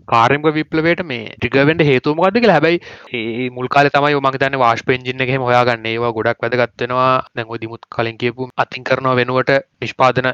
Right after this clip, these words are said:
ප්‍රොසෙස් එකක් හඳුන්ලා දීලා ඇත්තටම අන්තිමට උනේ කොහොම හරි මේ වැඩිපුර දේවල් වේගෙන් නිෂ්පාදනය කරන්න පුළුවන් වෙච්ච එක. ඒකෙන් මිනිසුන්ට පුළුවන් වුණා අර ටවුන් වලට එන්න. කලින් මිනිස්සු ගම්වල විසිරලා හිටියේ ගොවිතැන් වලට අරම වලට. දැන්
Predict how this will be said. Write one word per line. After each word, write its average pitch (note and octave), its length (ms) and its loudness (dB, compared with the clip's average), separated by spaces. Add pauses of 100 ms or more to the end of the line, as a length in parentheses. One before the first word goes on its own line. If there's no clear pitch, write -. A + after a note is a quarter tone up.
(240)
ප්‍රොසෙස් C3 320 -4
එකක් C3+ 240 -2
හඳුන්ලා C3 340 -2
දීලා C3+ 260 2 (640)
ඇත්තටම - 280 0
අන්තිමට B2+ 320 -2
උනේ B2+ 240 -2
කොහොම B2+ 200 0
හරි C#3+ 120 2 (100)
මේ G#2+ 120 -4 (100)
වැඩිපුර B2 380 0
දේවල් C#3 300 4 (500)
වේගෙන් B2 300 0
නිෂ්පාදනය C3 400 -2
කරන්න C3+ 200 0
පුළුවන් C3 260 -2
වෙච්ච - 200 -8
එක. A#2+ 140 -2
ඒකෙන් B2 240 -4 (200)
මිනිසුන්ට A#2+ 320 -8
පුළුවන් B2+ 240 0
වුණා B2+ 200 0
අර A#2+ 80 0 (260)
ටවුන් A#2+ 300 0
වලට B2+ 200 0
එන්න. A#2+ 160 -4 (220)
කලින් A#2+ 260 0 (140)
මිනිස්සු B2 320 -10 (180)
ගම්වල A#2 400 0
විසිරලා B2 320 0
හිටියේ A#2 320 0
ගොවිතැන් A#2+ 320 -2
වලට A#2+ 180 -2
අරම B2 220 -4
වලට. A2+ 220 -4
දැන් A#2 160 -6